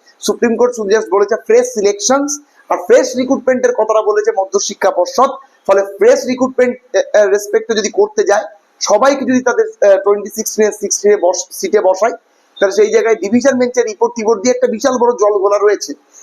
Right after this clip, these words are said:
তো ফলে এই মুহূর্তে দাঁড়িয়ে সেটা স্পেসিফাই করা সম্ভব হচ্ছে না। তবে যারা যারা বলেছিলে, "স্যার, যোগ্য অযোগ্য লিস্ট বেরিয়ে গেল, তাহলে কি রিভিউ পিটিশনে অবশ্যই যোগ্যরা বেঁচে যাবে?" দেখো, প্রথম কথা, যদি সত্যি সত্যি রিভিউ ওএমআর দেয় এবং, উম, আহ, বাইশ লক্ষ ওএমআর কে ডিটেলসে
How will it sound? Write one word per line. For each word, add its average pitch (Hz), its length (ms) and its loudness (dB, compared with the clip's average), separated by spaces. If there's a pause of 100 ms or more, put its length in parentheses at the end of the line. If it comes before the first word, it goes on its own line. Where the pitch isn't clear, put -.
(140)
তো 175 60 0
ফলে 214 220 2
এই 226 240 2
মুহূর্তে 247 320 -2
দাঁড়িয়ে 226 240 -2
সেটা 208 320 0
স্পেসিফাই 208 480 0
করা 202 240 0
সম্ভব 180 300 0
হচ্ছে 220 220 -2
না। - 160 0 (380)
তবে 196 140 2
যারা 196 200 2
যারা 220 200 2
বলেছিলে, 220 420 2 (340)
"স্যার, 214 180 2
যোগ্য 202 280 2
অযোগ্য 226 300 2
লিস্ট 220 500 -4
বেরিয়ে 190 260 2
গেল, 233 160 2
তাহলে 208 300 0
কি 202 120 -6
রিভিউ 196 240 -2
পিটিশনে 220 420 -2
অবশ্যই 202 360 0
যোগ্যরা 214 380 0
বেঁচে 196 220 0
যাবে?" 220 220 0 (560)
দেখো, 240 300 2 (300)
প্রথম 269 300 2
কথা, 269 180 2
যদি 269 600 2
সত্যি 233 480 -2
সত্যি 262 340 0
রিভিউ 208 500 -2
ওএমআর 220 440 4 (140)
দেয় 190 260 4 (380)
এবং, 254 440 2
উম, 226 100 2
আহ, 214 240 2
বাইশ 202 360 0
লক্ষ 247 260 0
ওএমআর 226 360 2
কে 226 160 -2
ডিটেলসে 226 800 0